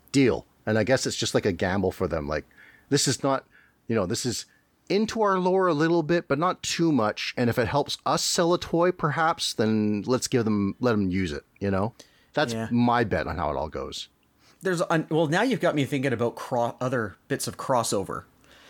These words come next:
Speaker 1: Yeah.
Speaker 2: 'Cause there aren't a lot. Like, the Horde, you know, obviously there is a Horde.
Speaker 1: Yeah.
Speaker 2: Um, there are characters who appeared in the Filmation thing. Like, Shadow Weaver is a very important character.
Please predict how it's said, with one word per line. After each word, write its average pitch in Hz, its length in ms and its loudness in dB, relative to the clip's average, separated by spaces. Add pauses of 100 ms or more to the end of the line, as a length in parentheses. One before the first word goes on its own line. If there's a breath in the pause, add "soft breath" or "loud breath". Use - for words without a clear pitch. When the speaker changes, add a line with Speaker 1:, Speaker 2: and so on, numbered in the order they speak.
(180 loud breath)
Speaker 1:
Yeah. 104 180 0 (220)
Speaker 2:
'Cause 147 180 -2
there 180 180 0
aren't 254 200 0
a 185 40 2
lot. 131 300 2
Like, - 300 -2 (760)
the 127 140 0
Horde, 123 560 -2 (360)
you 123 60 -6
know, 123 100 2
obviously 147 460 2
there 123 180 2
is 131 120 2
a 143 60 2
Horde. 98 500 -4 (640 soft breath)
Speaker 1:
Yeah. 92 180 0 (220)
Speaker 2:
Um, 113 420 0 (260 loud breath)
there 151 360 0
are 147 180 0
characters 214 840 0
who 156 180 2
appeared 143 400 0
in 135 180 0
the 127 80 2
Filmation 123 760 0
thing. 92 220 -4
Like, 95 220 -6 (300 loud breath)
Shadow 175 420 2
Weaver 120 360 2
is 113 200 -2
a 113 40 0
very 127 380 2
important 95 460 -4
character. - 480 -14